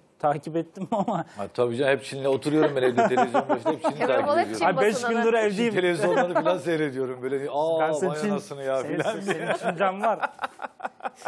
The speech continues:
Speaker 1: Şimdi
Speaker 3: Çin'i
Speaker 1: ya,
Speaker 3: Emre Bol'a soracak.
Speaker 1: Çin'de bile, Çin'de bile böyle bir tartışma olmamıştır ama maalesef bizde her konuda bir polemik ve tartışma çok gereksiz.
Speaker 2: Abi
Speaker 1: O
Speaker 2: niye?
Speaker 1: yüzden
Speaker 2: Bunun bir sebebi var ama. Bunun sebebi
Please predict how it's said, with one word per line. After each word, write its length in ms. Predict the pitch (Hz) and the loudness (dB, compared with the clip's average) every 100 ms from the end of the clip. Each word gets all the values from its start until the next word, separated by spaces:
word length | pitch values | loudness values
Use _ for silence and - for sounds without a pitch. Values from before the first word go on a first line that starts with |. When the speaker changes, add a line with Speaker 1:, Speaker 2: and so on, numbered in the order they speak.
| - - - | -12 -14 -14
Speaker 1:
Şimdi 340 | - 190 202 139 - - - _ _ - - - 233 | -10 -6 -6 -8 -14 -20 -20 _ _ -20 -20 -12 -10
Speaker 3:
Çin'i 100 | 170 - | -2 2
Speaker 1:
ya, 60 | - | 2
Speaker 3:
Emre 300 | 349 320 302 | 2 0 -2
Bol'a 200 | 311 302 | 0 -2
soracak. 400 | 294 220 208 196 | -2 -4 -2 -2
Speaker 1:
Çin'de 420 | 185 190 202 226 | 0 0 2 2
bile, 400 | 190 151 147 160 - _ - 147 | 2 0 -2 -2 -6 _ -20 -12
Çin'de 340 | 147 160 175 | -8 -4 -4
bile 180 | 151 156 | -2 -2
böyle 200 | 156 147 | -4 -4
bir 60 | |
tartışma 460 | 143 143 131 - 208 | -6 -6 -8 -12 -12
olmamıştır 420 | 170 123 120 - | -12 -12 -10 -8
ama 140 | 190 156 | -6 -6
maalesef 480 | 147 190 175 175 151 | -2 -2 -4 -10 -12
bizde 240 | 151 196 | -2 -2
her 280 | 175 233 285 | 0 -2 -2
konuda 280 | 220 185 190 | -10 -6 -6
bir 100 | 196 | -6
polemik 560 | 190 - 160 165 180 180 | -10 -2 -2 -2 -6 -4
ve 120 | 180 | -4
tartışma 320 | - 156 139 - 170 | 0 -2 -2 -10 -8
çok 100 | 143 | -2
gereksiz. 580 | 156 170 - 165 - _ _ _ _ _ - | -2 -2 -6 -14 -16 _ _ _ _ _ -6
Speaker 2:
Abi 220 | - 143 | -4 0
Speaker 1:
O 100 | 156 | 0
Speaker 2:
niye? 180 | 190 180 | 2 4
Speaker 1:
yüzden 280 | 165 170 117 | 4 0 -4
Speaker 2:
Bunun 220 | 139 170 | -6 -4
bir 60 | 143 | -2
sebebi 400 | 139 135 156 151 | 0 0 0 0
var 100 | 113 | 0
ama. 240 | 92 92 | 0 -8
Bunun 160 | 139 160 | -10 -10
sebebi 320 | 123 123 | -6 -6